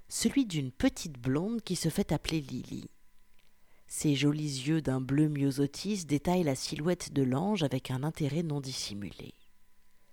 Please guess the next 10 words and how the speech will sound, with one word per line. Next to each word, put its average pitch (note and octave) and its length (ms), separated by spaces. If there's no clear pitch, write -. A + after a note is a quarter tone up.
Contrairement C#3+ 520
à D#3 60
la B2 80
plupart D#3 380
de C3 100
celles C#3 400
et B2+ 60
ceux - 160
qui - 160
l'entourent, E3+ 720